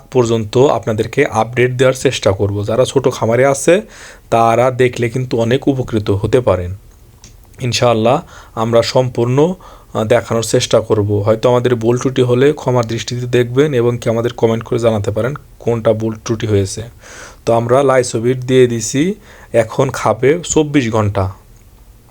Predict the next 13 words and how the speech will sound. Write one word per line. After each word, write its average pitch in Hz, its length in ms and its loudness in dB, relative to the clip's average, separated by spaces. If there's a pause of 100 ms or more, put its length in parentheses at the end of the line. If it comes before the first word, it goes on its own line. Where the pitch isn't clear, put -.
(240)
খাওয়ার 120 260 -2
পরে 139 300 2 (340)
আমরা 113 240 0
আবার 110 180 4 (440)
নতুন 117 260 -2
কি 110 180 0
আপডেট 117 300 0
দিই 123 180 0
সেটা 107 220 -2
জানাবো। 104 420 -2 (100)
তো 123 220 4
আমাদের 117 440 2
বাচ্চা 123 560 0